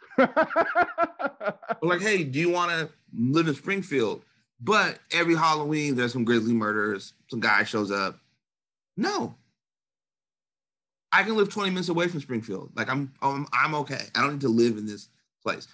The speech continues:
Speaker 2: I don't need to be friends with Sidney Prescott. All of her friends die in these movies.
Speaker 1: <laughs>
Speaker 2: My B F F? No, Sidney, 'cause all of your other friends were brutally murdered. So no, we don't need to be friends. Don't Facebook friend me. I don't wanna be Facebook friends. I don't wanna be f-,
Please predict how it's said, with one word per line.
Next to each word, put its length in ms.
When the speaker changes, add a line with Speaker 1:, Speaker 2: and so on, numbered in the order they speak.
Speaker 2:
I 60
don't 140
need 160
to 80
be 140
friends 260
with 120
Sidney 240
Prescott. 520
All 120
of 60
her 80
friends 260
die 300
in 80
these 160
movies. 460
Speaker 1:
<laughs> 420
Speaker 2:
My 840
B 120
F 140
F? 200
No, 200
Sidney, 380
'cause 320
all 220
of 80
your 80
other 180
friends 440
were 140
brutally 480
murdered. 440
So 140
no, 300
we 160
don't 140
need 140
to 60
be 120
friends. 280
Don't 200
Facebook 340
friend 240
me. 220
I 60
don't 100
wanna 160
be 80
Facebook 320
friends. 280
I 80
don't 100
wanna 200
be 120
f-, 240